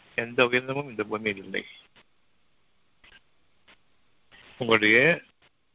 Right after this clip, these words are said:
தேவைகள் உங்களுடைய வாழ்வுக்கு உறுதியளிக்கக்கூடியவை, உங்களுடைய வாழ்க்கைக்கு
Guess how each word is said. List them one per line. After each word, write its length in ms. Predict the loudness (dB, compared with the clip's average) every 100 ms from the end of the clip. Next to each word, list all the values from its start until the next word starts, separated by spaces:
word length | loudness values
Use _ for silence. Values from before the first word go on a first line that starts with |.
| _ _ _ _
தேவைகள் 540 | 2 2 2 -2 -4 -6 -16 _ _ _ -12
உங்களுடைய 380 | -10 -4 -2 -2 -2
வாழ்வுக்கு 540 | 0 2 2 -2 -6 -6
உறுதியளிக்கக்கூடியவை, 920 | -2 -2 -2 -4 -4 -4 -4 -6 -14 -20 _ _ _ _ _ -20 -20 _ _
உங்களுடைய 400 | _ -2 2 4
வாழ்க்கைக்கு 540 | 6 4 2 -2 0